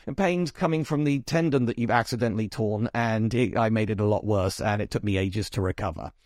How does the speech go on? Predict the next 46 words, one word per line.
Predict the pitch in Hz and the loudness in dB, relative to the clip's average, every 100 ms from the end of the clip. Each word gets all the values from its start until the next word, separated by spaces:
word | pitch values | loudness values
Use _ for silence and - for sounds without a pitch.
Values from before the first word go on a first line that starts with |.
| - - _ - | -20 -20 _ -2
So | 190 160 | 4 6
anyway, | 131 104 80 76 - _ _ | 4 2 0 -6 -12 _ _
yes, | 190 185 - - | 0 0 -2 -4
you | 175 | -2
have | 165 165 | 0 -2
to | 170 | -4
be | 185 | -6
careful | - 214 214 | -2 -2 0
about | 147 107 | 0 0
this | 107 | 0
stuff. | - - | -6 -4
There's | 147 | -2
all | 202 240 240 | 2 2 2
this | 190 | 2
sort | 165 | 4
of, | 127 | 2
like, | - | 2
m-, | 131 147 - | 0 -2 -2
macho | 143 - 131 | -4 -2 -4
stuff. | - 110 - | -2 -4 -2
And, | 139 - - - | -2 -4 -8 -2
you | |
know, | 127 | 0
I | |
talked | - 175 - | 2 -2 0
about | 117 - | 0 2
macho, | 135 165 - 202 208 - - | 0 0 -2 0 0 -2 -4
but | 147 - | -4 0
also | 175 156 165 127 - | 0 0 0 -2 -4
toxic | - - - - | -10 -6 -6 -2
masculinity. | 156 143 - 151 175 180 - 202 170 - - | -2 -2 -2 0 0 -2 -2 -4 -4 -12 -6
Uh, | |
you | - | -2
know, | 147 | -2
I, | 143 - - | -2 -6 -8
again, | - 180 120 - - | 0 0 0 -2 -4
there's | 123 160 | 0 2
only | 156 | 0
so | - - 156 | 0 2 4
much | 147 - | 2 -4
time | - 131 123 | -2 2 4
I've | 120 - | 2 2
got | 160 - | 0 2
on | 120 | 2
this | 110 143 | 2 -2
podcast, | - 117 - 120 117 - | -6 -6 -2 0 0 0